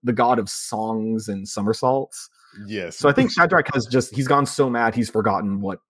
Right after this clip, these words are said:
Speaker 1: what god he is even.
Speaker 2: Well, I mean, I thought it was that until we get later on into the series or whatever. I don't know if that, uh, is, uh,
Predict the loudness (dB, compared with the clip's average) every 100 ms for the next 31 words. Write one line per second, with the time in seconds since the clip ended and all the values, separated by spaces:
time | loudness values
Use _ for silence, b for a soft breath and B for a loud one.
0 | _ -6 -6 -2 -2 -2 -4 -4 -6 -10
1 | -12 -14 -16 -20 _ _ -2 4 6 4
2 | 0 -6 -8 -6 -6 -6 -10 -10 -10 -6
3 | -6 -6 _ -4 0 2 2 0 2 2
4 | 2 -2 -4 -4 -2 -2 -2 -2 -2 -2
5 | -2 -4 -4 -4 -6 -8 -10 -10 -10 -10
6 | -12 -12 -16 -20 -14 -8 -6 -6 -8 -12
7 | -8 -6 -6 -4 -4 -4 -4 -4 -4 -8
8 | _ _ -12 -10 -10 -14 -18 -16 -12 -12